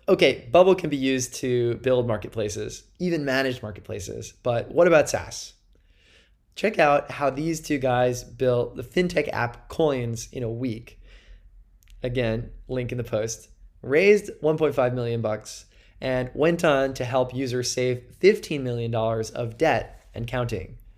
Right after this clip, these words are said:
Coins is a consumer financial app that helps users pay back their debt through goals, automated, automated transfers, and progress tracking. It's a full-on SaaS product.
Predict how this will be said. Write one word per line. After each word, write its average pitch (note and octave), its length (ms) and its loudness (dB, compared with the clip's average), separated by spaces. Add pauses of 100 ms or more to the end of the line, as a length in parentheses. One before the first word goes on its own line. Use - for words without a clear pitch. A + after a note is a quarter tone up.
(960)
Coins D3 680 2
is C3 320 0
a C3+ 100 -4
consumer C3 480 -2
financial C#3 420 0
app A#2 320 -2 (160)
that C3+ 100 -2
helps C3+ 300 0
users C#3 540 0 (100)
pay - 220 -4
back D3 200 -2
their B2 80 -6
debt A2+ 420 -2
through A2+ 260 -8
goals, B2 560 0 (380)
automated, A#2 380 -4
automated C#3 460 4
transfers, D3 640 0 (400)
and B2+ 200 -4
progress B2 380 0
tracking. - 480 -8 (540)
It's C3 120 -6
a C#3 40 -4
full-on E3 360 2
SaaS D3+ 260 -2
product. - 440 -8